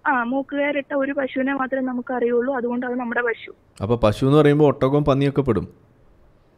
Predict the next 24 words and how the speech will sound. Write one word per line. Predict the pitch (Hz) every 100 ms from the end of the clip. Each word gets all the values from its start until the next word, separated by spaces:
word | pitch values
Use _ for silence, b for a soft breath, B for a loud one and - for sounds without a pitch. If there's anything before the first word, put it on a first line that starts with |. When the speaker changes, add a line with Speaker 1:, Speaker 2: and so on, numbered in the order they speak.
| _ _ _ _ _ _ -
Speaker 1:
എല്ലാ | 214 240 254 262 277 277
ജീവിവർഗങ്ങളെയും | 262 254 262 262 240 254 254 254 254 294
ചേർത്തിട്ടാണ് | - 220 220 - 262 - 233 233 294 B B B 90
Speaker 2:
ഉം. |
Speaker 1:
സംസ്കൃതത്തിലെ | 170 220 226 262 240 240 247 240 247 233
പശു | 220 - 269
എന്ന | 254 233
നാമം | 240 233 220 240 247
കൊണ്ട് | 233 220 247 415 b b b b _ _ _ _ -
Speaker 2:
ഓഹോ. | -
Speaker 1:
ഉദ്ദേശിക്കുന്നത്. | 233 - 208 254 233 226 196 165 - 190 -
Speaker 2:
ആ, | 90
ശരി. | - - - -
പാശുപതി, | 104 117 - 131
Speaker 1:
ഓക്കെ, | 123
കാരണം | 131 233 262 269
പശു | 233 - -
Speaker 2:
പാശുപതാസ്ത്രം | 110 117 123 120 120 120 - 127 123
Speaker 1:
ആ, | 143
Speaker 2:
എന്നൊക്കെ | 123 123
പറഞ്ഞ | 120 117
ആ |
പശുവാണോ | 127 123 - 127 120
ഈ | 107